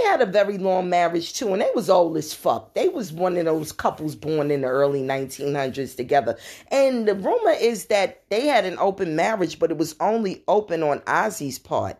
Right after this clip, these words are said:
Like, what the fuck is that? But Ruby loved hard. And her and Ossie Davis stayed together while he stayed within his openness and his, his marriage.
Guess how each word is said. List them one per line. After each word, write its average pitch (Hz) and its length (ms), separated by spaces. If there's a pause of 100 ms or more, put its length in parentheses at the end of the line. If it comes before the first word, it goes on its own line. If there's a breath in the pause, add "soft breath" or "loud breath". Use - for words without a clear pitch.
(140)
Like, 175 200
what 453 180
the - 60
fuck - 360
is 185 200
that? - 380 (1500)
But 160 260
Ruby 214 260
loved 240 840
hard. 311 580 (580 loud breath)
And 139 200
her 285 240
and 294 100
Ossie 262 480
Davis 254 380
stayed 240 400
together 226 500 (520 loud breath)
while 156 280
he 262 260
stayed 240 640
within 233 600
his 226 420
openness 220 580
and 185 160
his, 240 380
his 214 200
marriage. 214 480